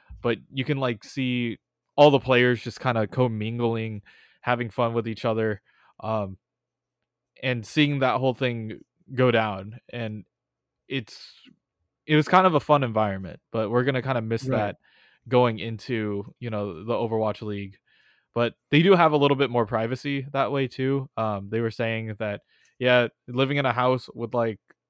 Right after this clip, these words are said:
Speaker 1: ten dudes is kinda weird. Um,
Speaker 2: I've done it.
Speaker 1: like,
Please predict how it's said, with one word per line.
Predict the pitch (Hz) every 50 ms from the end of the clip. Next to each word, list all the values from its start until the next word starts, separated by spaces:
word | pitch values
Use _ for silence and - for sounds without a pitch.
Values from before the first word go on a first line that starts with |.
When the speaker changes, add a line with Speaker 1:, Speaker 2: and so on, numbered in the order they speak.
| _ _ _ _ _ _ - _ _
Speaker 1:
ten | - - 139 135 127 117
dudes | 123 127 131 135 135 123 - - - - _ _ _ _
is | 127 -
kinda | - 139 127 117
weird. | 110 117 131 135 139 139 127 - _ _ _ _ _ _ _ _ _ _ _ -
Um, | 113 123 120 120 117 113 110 104 - _ _ _ _ _ -
Speaker 2:
I've | - 214 269 277 202
done | 156 156 139 131
it. | 127 143 175 - _ _ _ _ _ _ _ _ - _ _ _ _ -
Speaker 1:
like, | - - - 135 135 131 120 113 98